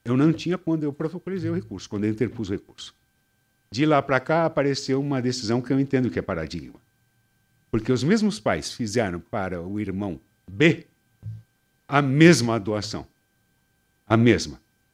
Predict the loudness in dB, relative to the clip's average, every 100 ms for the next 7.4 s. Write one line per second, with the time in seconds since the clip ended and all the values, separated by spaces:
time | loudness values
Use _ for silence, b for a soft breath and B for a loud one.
0 | _ -4 2 2 2 2 2 2 2 2
1 | 2 2 0 -4 -8 -10 -4 0 0 -2
2 | -8 -8 -6 -4 -2 0 -2 -4 -6 -6
3 | -6 -4 -2 0 -2 -8 _ _ _ _
4 | _ _ _ _ _ _ _ _ _ _
5 | -16 -14 -6 -2 0 0 0 2 2 2
6 | 0 -2 -4 -6 -6 -8 -8 -8 -10 -12
7 | -12 -12 -12 -16